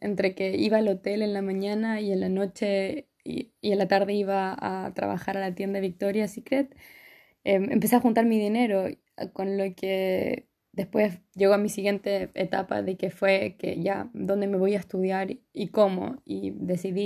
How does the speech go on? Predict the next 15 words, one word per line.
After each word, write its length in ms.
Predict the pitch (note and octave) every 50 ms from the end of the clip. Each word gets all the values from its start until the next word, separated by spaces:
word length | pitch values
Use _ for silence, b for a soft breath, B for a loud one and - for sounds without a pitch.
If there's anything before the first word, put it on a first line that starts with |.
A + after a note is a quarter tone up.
| G3+ G3
irme 220 | F#3 F3+ F#3 F#3 F3+
a 60 | F3
Frankfurt 640 | F3 - G3+ G#3+ A3+ A3+ A3+ - D4 D4 C#4+ - - _
porque 560 | _ - - - - F3+ F3 E3+ - - _ _ _ _ _ -
me 180 | F3+ F#3 F3+
postulé 760 | F3 F3 F3 F3 - F#3+ F#3+ G3 F#3+ G3 F#3+ F#3 F3+ F3+ F3+ F3+ - _ _ _ _ _ _
a 100 | - F3
un 120 | F#3 F3+ F3
trabajo 320 | F3+ F3 F3+ F3+ F3+ G3
de 80 | F#3+ F#3
azafata 500 | F3+ - F3 - - F#3+ - C#4+ - - -
en 80 | G3+ F#3
Lufthansa 440 | E3+ F3+ - G3 G3+ - - F4 - _ _ _ _ _ _ _ _ _ _ _ _ _ _ _ _ _ _ B B B B B B B B B B B B B _ _ _
y 960 | - A3+ A3 G#3+ G#3 G#3 G#3 G#3 G#3 G3+ G3+ G3+ G3+ G3+ G3+ G3+ G3 G3 - - -
quedé. 420 | G#3+ G3 G3 G3 G3+ B3 E4 F#4+